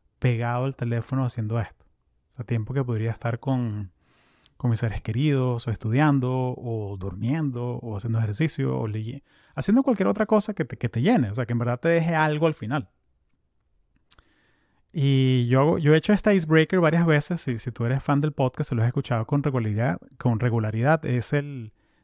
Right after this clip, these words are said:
de, ¿qué harías tú si tuvieses diez horas menos? Diez horas, eh, diez horas más para hacer lo que tú quieras.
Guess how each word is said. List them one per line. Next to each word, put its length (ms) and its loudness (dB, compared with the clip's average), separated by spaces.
de, 560 2
¿qué 80 4
harías 240 2
tú 100 2
si 100 -4
tuvieses 360 0
diez 180 0
horas 240 -2
menos? 400 -4
Diez 220 2
horas, 400 -2
eh, 260 -4
diez 180 -2
horas 280 0
más 480 -2
para 380 -4
hacer 180 -8
lo 80 -2
que 80 -2
tú 100 -12
quieras. 460 -6